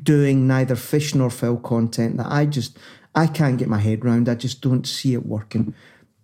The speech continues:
Thought it was horrible. Just like I thought the golf one was horrible and the tennis one was horrible.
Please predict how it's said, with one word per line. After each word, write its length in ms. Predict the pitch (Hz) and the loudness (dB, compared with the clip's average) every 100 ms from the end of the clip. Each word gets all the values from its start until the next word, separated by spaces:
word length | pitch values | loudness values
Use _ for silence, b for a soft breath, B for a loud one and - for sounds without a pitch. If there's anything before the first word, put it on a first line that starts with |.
| _ | _
Thought 160 | 147 131 | 0 0
it 60 | |
was 120 | - - | -2 -4
horrible. 540 | 127 120 117 120 113 | -2 0 0 -2 -4
Just 220 | - 151 | -2 0
like 100 | 139 | 0
I 20 | 120 | 0
thought 200 | 139 - | 0 -2
the 60 | |
golf 320 | - 131 135 | 0 0 0
one 120 | 143 135 | 0 0
was 140 | 131 | 0
horrible 420 | 135 127 123 123 | 0 0 0 0
and 120 | 107 | -2
the 40 | 107 | -2
tennis 400 | 110 117 117 - | 0 0 0 0
one 160 | 123 | -2
was 120 | 113 110 | -2 -2
horrible. 400 | 110 110 107 | -4 -2 -4